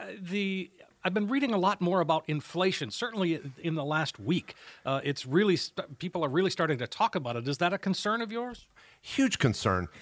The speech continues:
Speaker 2: And there's actually a lot of investors who are also concerned about it. And so factoring in inflation, there's actually several different inflations that you have to take a look at. Everyday living,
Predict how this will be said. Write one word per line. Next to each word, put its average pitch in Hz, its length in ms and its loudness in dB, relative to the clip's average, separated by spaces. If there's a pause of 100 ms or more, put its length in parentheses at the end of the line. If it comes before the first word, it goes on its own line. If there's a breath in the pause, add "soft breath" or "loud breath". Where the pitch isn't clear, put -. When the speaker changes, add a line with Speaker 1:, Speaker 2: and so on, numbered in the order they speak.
(200 loud breath)
Speaker 2:
And 147 140 4
there's 156 160 2
actually 196 300 2
a 143 40 4
lot 131 200 4
of 110 100 -8
investors 120 600 -2
who 107 100 -2
are 104 240 2
also 185 300 2
concerned 101 500 -2
about 82 300 -2
it. - 140 -16 (380 loud breath)
And 160 180 2
so 160 380 4 (640)
factoring 240 540 0
in 165 120 6
inflation, 135 680 0
there's 123 180 0
actually 170 380 0
several 139 480 2
different 131 380 -2
inflations 113 580 -2
that 104 120 -2
you 101 100 -2
have 110 160 0
to - 80 -12
take - 260 -2
a - 20 0
look 107 260 2
at. 71 200 -2 (720 loud breath)
Everyday 156 760 4
living, 110 680 0